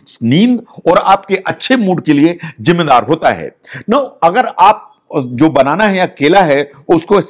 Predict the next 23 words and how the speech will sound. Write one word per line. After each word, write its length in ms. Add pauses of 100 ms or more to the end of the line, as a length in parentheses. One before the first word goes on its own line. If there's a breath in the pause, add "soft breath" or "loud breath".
(180)
स्नैक 600
यूज़ 220
करते 260
हैं 220 (260 loud breath)
तो 60
आपको 340
क्या 240 (100)
एडवांटेजेस 640
हैं 80
उनको 300
जरा 160
ध्यान 240
से 100
देखिए। 320 (360 loud breath)
नंबर 220
वन, 200 (120)
विटामिन 580
बी। 220 (400 loud breath)
जो 100 (140)
केले 260
हैं 280 (140)
उसमें 260
विटामिन 540